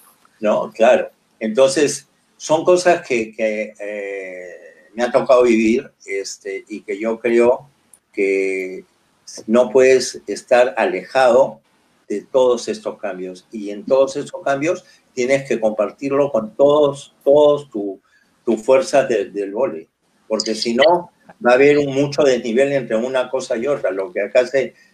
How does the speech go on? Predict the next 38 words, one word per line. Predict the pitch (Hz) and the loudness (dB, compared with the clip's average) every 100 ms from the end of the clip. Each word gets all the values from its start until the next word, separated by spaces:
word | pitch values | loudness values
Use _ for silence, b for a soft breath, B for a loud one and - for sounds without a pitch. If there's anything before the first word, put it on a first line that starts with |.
| _ _ | _ _
se | - 107 101 104 | -4 -2 -2 -2
trata | 123 127 139 | 2 2 4
es | 135 - | 2 0
que | 117 | -2
con | 110 101 | -2 -4
el | 104 | -6
tiempo | 127 127 139 | -6 -2 -2
se | 131 107 - | -2 -4 0
corten | 123 120 131 | 0 0 0
las | 117 110 | 0 0
brechas | 127 127 147 139 139 b b _ | -2 0 2 0 0 b b _
del | 117 110 110 | -2 -2 0
nivel | 110 113 139 147 | 0 4 4 4
de | 135 | 2
juego | 135 135 135 131 131 | 2 4 6 6 6
de, | 113 107 104 | 4 0 -2
de | 107 | -6
los | 101 104 113 | -6 -6 -6
equipos | 110 135 143 135 | -8 -6 -2 0
de | 123 | -2
Lima | 127 139 135 | -2 -2 -2
con | 120 | -4
respecto | 101 98 - 120 110 123 113 _ _ _ - | -6 -8 -6 -4 0 0 -2 _ _ _ -4
de | 104 | -2
los, | 101 98 - - | -2 -4 -8 -10
del | 101 98 98 | -8 -6 -6
resto | 110 - 110 | -6 -2 -2
del | 92 | -2
país, | 90 107 147 - | -4 -4 -6 -8
¿no? | 107 123 | -10 -6
A | |
nivel | 110 110 123 139 139 b b _ - | -2 2 2 2 -2 b b _ -2
de | 101 | 0
las | 101 101 | 2 2
ligas | 123 131 131 | 2 2 2
distritales | 120 117 113 - 131 135 131 | 0 -4 -4 2 2 2 0
hay | 131 117 | 2 4
al-, | 117 110 | 4 2